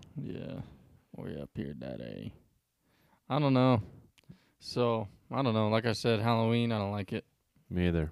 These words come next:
Speaker 1: Helmet to helmet, do it. Uh, participation trophies, throw 'em away.
Speaker 2: Throw 'em in the garbage.
Speaker 1: <clears throat> 'Cause you are garbage if you want your
Speaker 2: Uh,
Speaker 1: kid to have a participation trophy.
Speaker 2: Yep.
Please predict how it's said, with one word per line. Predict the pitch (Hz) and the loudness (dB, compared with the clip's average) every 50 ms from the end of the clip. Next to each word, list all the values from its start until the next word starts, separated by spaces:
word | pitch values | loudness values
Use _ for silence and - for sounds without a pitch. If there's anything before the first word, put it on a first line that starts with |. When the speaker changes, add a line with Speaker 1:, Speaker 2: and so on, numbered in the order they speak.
| - _ _ - | -6 _ _ 2
Speaker 1:
Helmet | 123 120 120 113 - | 4 4 4 4 4
to | 123 110 | 4 4
helmet, | 113 127 131 131 127 120 - - 139 - - 117 113 | 6 6 6 6 6 4 2 -2 -10 -16 -18 -10 -8
do | 110 104 101 98 | -6 -6 -6 -6
it. | 107 - - _ _ _ _ _ _ _ _ _ _ _ _ _ _ _ | -8 -10 -12 _ _ _ _ _ _ _ _ _ _ _ _ _ _ _
Uh, | - 120 113 113 113 107 | -16 -14 -12 -12 -12 -14
participation | - - 110 - - 120 - - - - - 127 127 - - 120 | -16 -18 -14 -10 -10 -10 -8 -10 -6 0 2 2 2 2 0 -4
trophies, | - - 127 123 123 - 131 131 123 - - _ - - - - - - - - | 6 8 8 8 8 6 0 0 -2 -4 -10 _ -20 -20 -20 -20 -20 -20 -16 -14
throw | 110 98 98 98 98 101 113 135 151 | -14 -12 -10 -6 0 6 10 10 12
'em | 160 170 | 12 12
away. | 180 202 208 214 220 208 160 110 104 - - - - - - - - - - | 12 10 12 12 12 12 12 10 8 2 -6 -14 -14 -14 -14 -16 -16 -4 2
Speaker 2:
Throw | 101 101 | 4 4
'em | 107 113 | 4 4
in | 113 113 | 2 0
the | 113 | 2
garbage. | 104 95 90 85 80 80 80 78 80 78 76 76 76 - - - _ | 4 6 6 6 4 2 -2 -4 -4 -4 -4 -6 -6 -8 -12 -16 _
Speaker 1:
<clears throat> | _ _ _ _ - - 127 135 110 95 87 - - - - - _ _ _ _ _ _ _ _ _ _ _ _ _ _ - - - | _ _ _ _ -12 -8 -8 -6 -6 -8 -10 -14 -18 -20 -20 -20 _ _ _ _ _ _ _ _ _ _ _ _ _ _ -20 -14 -6
'Cause | - 143 113 | -4 -2 2
you | 127 127 131 | 4 4 4
are | 123 110 | 4 4
garbage | 104 104 101 101 101 101 98 104 104 | 2 -2 -4 -4 -6 -8 -10 -10 -12
if | 101 - | -12 -10
you | 110 107 | -10 -8
want | 107 107 110 113 120 - - _ _ _ _ _ _ _ _ | -6 -6 -6 -6 -6 -10 -14 _ _ _ _ _ _ _ _
your | - - | -4 0
Speaker 2:
Uh, | 101 | 0
Speaker 1:
kid | 120 117 | 0 2
to | 113 110 | 2 0
have | 113 113 | 2 0
a | 113 | -2
participation | - - - 123 117 - - - 104 101 - - - | -4 -4 -6 -6 -6 -6 -4 -4 -4 -4 -6 -10 -10
trophy. | - 92 - - - - | -10 -10 -10 -12 -10 -2
Speaker 2:
Yep. | 92 95 98 107 - | 2 4 4 4 2